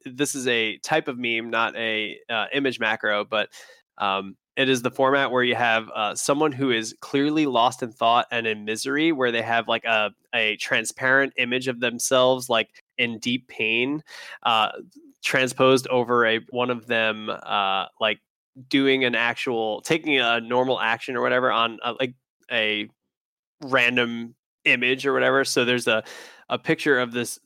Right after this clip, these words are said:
person looking, like, there's a picture of these charts, the stock charts just plummeting, um, while this person has, like, a transparent person of, uh, <laughs> him, like,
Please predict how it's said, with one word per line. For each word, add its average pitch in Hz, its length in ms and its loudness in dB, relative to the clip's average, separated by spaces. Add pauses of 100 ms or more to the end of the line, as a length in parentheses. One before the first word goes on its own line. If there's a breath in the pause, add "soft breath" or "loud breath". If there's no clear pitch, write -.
(140)
person 127 320 0
looking, 123 260 0
like, 120 240 0
there's 131 160 0
a 127 60 -4
picture 147 360 0
of 120 160 -2
these 120 280 -6 (100)
charts, - 680 2
the 131 320 -2
stock 127 420 0
charts 117 360 0
just 127 260 -2 (240 soft breath)
plummeting, 123 840 0 (420 loud breath)
um, 117 500 2
while 131 240 6
this 127 380 -2
person 147 320 2
has, 131 220 0
like, 127 120 0
a 127 60 -8
transparent 131 760 0
person 131 340 -4
of, 117 360 -4
uh, 113 300 -4 (300)
<laughs> - 220 -2
him, 160 220 4
like, 127 300 2